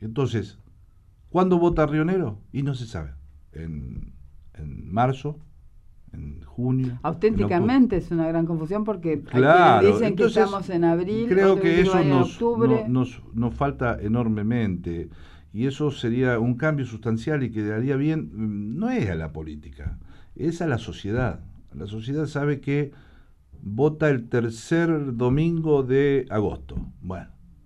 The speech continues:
Speaker 1: sabemos todo, entonces no tenemos hoy, por ejemplo, en modo electoral, como vos decís, que estamos en diciembre.
Speaker 2: Daría previsibilidad.
Speaker 1: Claro, porque no se sabe, capaz que te, te, ya tenemos que ponernos a fijar qué hacemos,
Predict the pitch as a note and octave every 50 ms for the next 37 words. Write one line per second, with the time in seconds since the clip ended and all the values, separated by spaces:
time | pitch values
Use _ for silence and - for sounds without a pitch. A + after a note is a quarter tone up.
0 | - - - - - - - - - E2+ G#2 C3+ F#3+ G#3+ G3 E3+ A#2+ - - -
1 | - - - D3+ D3+ C3+ C3 C3 C3+ C3+ - - - - - - - G#2+ A2 A2+
2 | D#3 D3+ - D#3 D#3+ E3 D#3+ D#3+ E3 F#3+ F#3 D3 C3 B2 - - B2+ C3 C3 -
3 | B2 A2+ A2+ A2+ A2+ C3+ C3 B2 B2+ B2 A2+ A2+ A#2 B2 B2+ B2+ B2 A#2+ A2+ A2+
4 | A2 A2 - A2+ A2+ A#2+ A#2+ A2+ - A2 G2+ G2+ G2 G2+ G2+ F#2+ F#2 F2+ - -
5 | E2 D#2+ - - - - - - - - F2+ - B2+ B2 B2 B2 B2 A#2+ A2+ B2
6 | A#2 A#2+ A#2+ C#3+ C#3+ - - G3 F#3+ F3+ E3 D#3+ A#3+ C4+ - F3+ G#3+ G3+ F3+ F3
7 | F3 - G3 F3+ E3+ E3+ F3 F3+ A3+ A3 G3+ E3+ D#3+ G#3+ A#3+ A3+ G3 B2+ C3 A#2+
8 | A2 B2+ D#3 D#3 D#3 E3 E3 F3+ F3 F3 E3+ D#3+ D3 C#3 C3 A#2+ A2+ A2+ A2 G#2+
9 | G#2+ B2+ B2 C3+ F3 E3+ E3+ D#3 C#3+ C3 A2+ - - E2+ F#2+ F2 - B2 B2+ C3+
10 | E3 D#3 E3 E3+ E3+ D#3+ E3 C#3+ A2+ A2+ C3 B2+ C#3 D#3+ E3+ D#3+ D#3+ D#3+ C#3+ A#2+
11 | A2+ A#2 B2+ A#2+ A2+ - D#3+ D#3+ D3+ D3+ D3+ - C3+ C#3+ D3 D3 C#3 C3+ C3 -
12 | - D#3+ D#3+ D3+ D#3 D#3+ D#3+ D#3+ - -